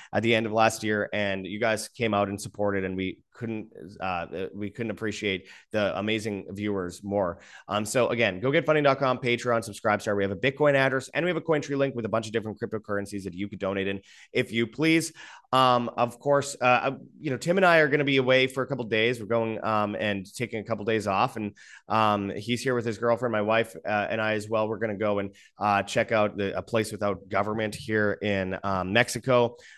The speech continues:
that, um, never locked down and all that. So, um, bear with us. There's gonna be a couple days with no videos, but, um, of course, we all need to decompress and ground ourselves every now and then <laughs> as well. That's a big part of the solution,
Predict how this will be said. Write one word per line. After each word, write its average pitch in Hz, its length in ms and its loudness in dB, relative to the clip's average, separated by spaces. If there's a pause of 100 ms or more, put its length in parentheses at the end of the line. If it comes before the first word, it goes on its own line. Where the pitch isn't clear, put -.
that, 101 420 4
um, 98 320 2
never 107 200 2
locked 101 280 2
down 107 280 6
and 107 100 4
all 101 140 4
that. 101 260 2
So, 98 340 4
um, 98 300 2
bear 120 200 6
with 117 240 2
us. 117 220 4
There's 107 260 -2
gonna 110 140 -4
be 104 80 0
a 101 40 -2
couple 107 200 -4
days 104 260 0
with 95 80 -10
no 101 140 -2
videos, 101 360 0
but, 104 200 2 (320)
um, 101 480 4
of 104 120 -4
course, 110 280 -2
we 101 100 0
all 101 160 4
need 101 140 -2
to 92 80 -12
decompress 101 580 -2
and 90 100 -8
ground 95 300 -2
ourselves 92 380 -4
every 87 200 -6
now 87 180 -6
and 90 80 -8
then 87 120 -6
<laughs> 90 60 -8
as 101 180 -8
well. 95 200 0
That's 87 180 -6
a 98 40 -12
big 92 200 -6
part 92 180 -4
of 87 80 -6
the 90 60 -10
solution, 87 560 -10